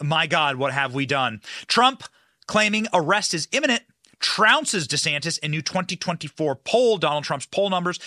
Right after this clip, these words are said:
have gone through the roof. Trump leads DeSantis fifty-four to twenty-six as the Florida governor, who has yet to formally announce twenty twenty-four poll, uh, said, uh, uh, but is expected to run as a lead contender, uh, is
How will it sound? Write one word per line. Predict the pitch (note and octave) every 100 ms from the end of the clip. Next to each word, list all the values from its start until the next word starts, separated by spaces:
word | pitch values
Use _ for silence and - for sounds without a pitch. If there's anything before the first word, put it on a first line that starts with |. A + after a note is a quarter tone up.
| -
have | D#3+
gone | F3+ F3
through | D#3
the | C3+
roof. | B2 G#3 D#3+ -
Trump | - F3
leads | F3 D#3+
DeSantis | C#3+ F#3+ G3 G3+ -
fifty-four | - A3 A#3 G3+
to | G3+
twenty-six | - F3 D#3+ G3+ - - - - -
as | E3 D3+
the | D#3+
Florida | C#3+ F3 F#3+ F3
governor, | G3 G3+ G#3+ G#3+
who | E3
has | E3+
yet | F3
to | C#3
formally | G3 G#3+ D3
announce | B2+ B2+
twenty | - B2+
twenty-four | A#2 A2 - D#3
poll, | - D#3+ D#3 - - -
uh, | D3 D3+
said, | G3 F3 _ _
uh, | C#3 B2+
uh, | C3+ - -
but | D3 F#3
is | D#3+
expected | C3+ - B3+ C#4+ A#3+ F3
to | E3+
run | B2 B2+ A#2
as | A#2+ B2
a |
lead | A#2 D3 B2+
contender, | A#2+ - A3+ C4 F3 D3+ _ - - -
uh, | D#3+ D#3+
is | E3 E3+